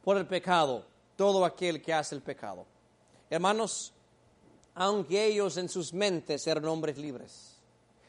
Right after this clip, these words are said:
aunque ellos tienen facultad para, para ir a cualquier parte, tra-, atravesar, este, fronteras y todo eso, se vieron como hombres libres.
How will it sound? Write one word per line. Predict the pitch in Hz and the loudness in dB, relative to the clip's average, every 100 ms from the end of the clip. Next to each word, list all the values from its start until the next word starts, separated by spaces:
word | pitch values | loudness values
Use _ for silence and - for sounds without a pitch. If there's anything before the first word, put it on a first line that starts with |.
| - - | -4 4
aunque | 220 220 220 | 4 4 4
ellos | 233 226 | 6 4
tienen | - 208 | 2 -4
facultad | 185 208 196 190 170 196 208 196 | 2 2 2 -2 2 4 4 4
para, | 190 170 151 120 - - | 2 2 2 -2 -10 0
para | 180 | 4
ir | 185 202 | 4 2
a | |
cualquier | 190 190 180 - 220 - | 2 0 2 0 -2 2
parte, | 214 190 143 - 117 - _ _ _ _ | 4 4 0 -8 -14 -14 _ _ _ _
tra-, | - 185 196 | 2 4 4
atravesar, | 185 175 202 196 185 214 208 208 196 | 2 4 6 6 4 6 6 6 4
este, | 180 - 190 175 160 - - | -2 -2 0 2 0 -2 -12
fronteras | - 196 196 180 208 208 185 165 | -2 0 0 2 4 6 4 0
y | 170 | -2
todo | 147 196 | 2 6
eso, | 190 160 143 104 - - | 6 4 -4 -10 -16 -12
se | - 233 208 | 4 6 6
vieron | 220 277 285 262 | 6 4 4 2
como | 254 262 247 | 2 6 8
hombres | 302 349 311 277 202 - - _ | 8 6 6 6 4 -4 -10 _
libres. | 170 226 254 170 147 113 - | -4 0 0 0 0 -2 -10